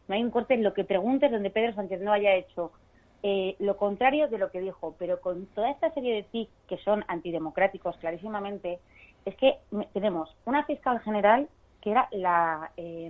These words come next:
exministra de Justicia, que es no tener ya ni-, ningún decoro, porque esto es no tener decoro,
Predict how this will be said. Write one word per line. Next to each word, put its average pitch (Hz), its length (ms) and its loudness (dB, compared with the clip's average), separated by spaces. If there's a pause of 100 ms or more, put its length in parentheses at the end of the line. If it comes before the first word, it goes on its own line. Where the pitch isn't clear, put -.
(400)
exministra 202 580 -6
de 277 40 -4
Justicia, 254 640 -2
que 196 200 -2
es 233 80 -6 (120)
no 202 200 -6
tener 220 180 -4
ya 214 240 4
ni-, 185 300 -4
ningún 185 480 -2
decoro, 170 500 4 (160)
porque 175 220 -6
esto 214 140 -10
es 202 40 -10
no 214 140 -4
tener 196 180 -2
decoro, 160 400 -4